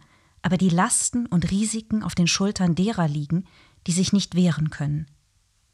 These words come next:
Wird es uns gelingen, unser Leben und Wirtschaften so zu verändern,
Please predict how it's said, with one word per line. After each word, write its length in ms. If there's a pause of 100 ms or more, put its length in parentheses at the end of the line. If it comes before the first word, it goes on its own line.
(1300)
Wird 240
es 120
uns 220
gelingen, 520
unser 300
Leben 360
und 220
Wirtschaften 560
so 240
zu 220
verändern, 580